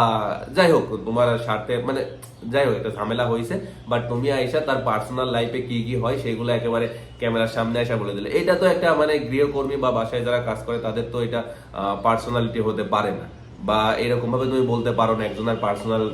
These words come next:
বিষয় নিয়ে, যেটা সে, এ, গোপন রাখছে বা যেভাবে হোক, পার্সোনাল লাইফ, প্রত্যেকটা মানুষের একটা পার্সোনাল লাইফ আছে। মানে, যাই হোক, এইসবও পরের বিষয়। বিষয়টা হচ্ছে ওই মেয়েটা যেভাবে তার পার্সোনাল লাইফের একটার পর একটা, একটার পর একটা বলতেছিল, বিছানায় কাকে নিয়ে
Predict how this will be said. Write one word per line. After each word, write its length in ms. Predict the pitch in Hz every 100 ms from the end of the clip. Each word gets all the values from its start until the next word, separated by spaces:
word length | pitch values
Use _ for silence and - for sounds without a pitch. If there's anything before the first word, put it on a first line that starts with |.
| 98
বিষয় 280 | 107 107
নিয়ে, 180 | 95 95
যেটা 280 | 95 98 104 104
সে, 200 | 104 104 - - 85
এ, 100 | - - 127
গোপন 320 | 147 151 139
রাখছে 280 | 135 - 170
বা 140 | 170
যেভাবে 420 | 147 156 143 131
হোক, 120 | 117 113 117
পার্সোনাল 400 | 117 113 127 131
লাইফ, 240 | 127 123 127 - -
প্রত্যেকটা 380 | 147 151 147
মানুষের 300 | 139 131 131
একটা 160 | 131 127
পার্সোনাল 440 | 113 98 - 104
লাইফ 240 | 98 95 92
আছে। 220 | 90 - - - - -
মানে, 280 | 170 185 - - -
যাই 140 | 190 190
হোক, 100 | 160
এইসবও 300 | 151 160 160
পরের 260 | 151 143
বিষয়। 360 | 135 135 151 156 - - -
বিষয়টা 540 | 113 110 113 151 156
হচ্ছে 340 | 160 160 190 139
ওই 120 | 143
মেয়েটা 340 | 135 139 147
যেভাবে 440 | 139 131 143 147 156
তার 140 | 151 135
পার্সোনাল 380 | 120 120 143
লাইফের 280 | 139 139 139
একটার 260 | 135 127 127
পর 140 | 127
একটা, 220 | 123 120
একটার 260 | 127 120 123
পর 120 | 123
একটা 200 | 123 123
বলতেছিল, 400 | 120 117 117 131
বিছানায় 440 | 123 110 123 123 117
কাকে 280 | 110 110
নিয়ে 200 | 117 120